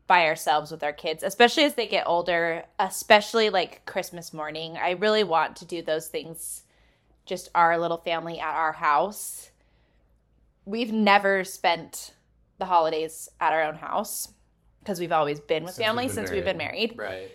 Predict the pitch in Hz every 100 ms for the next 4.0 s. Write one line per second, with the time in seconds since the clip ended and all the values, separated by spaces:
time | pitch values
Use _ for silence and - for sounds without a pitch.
0 | - - 220 226 226 247 220 180 196 175
1 | - 180 175 - 165 175 160 156 - 160
2 | 156 - - - 190 226 285 233 226 208
3 | 202 196 175 185 180 175 170 165 165 160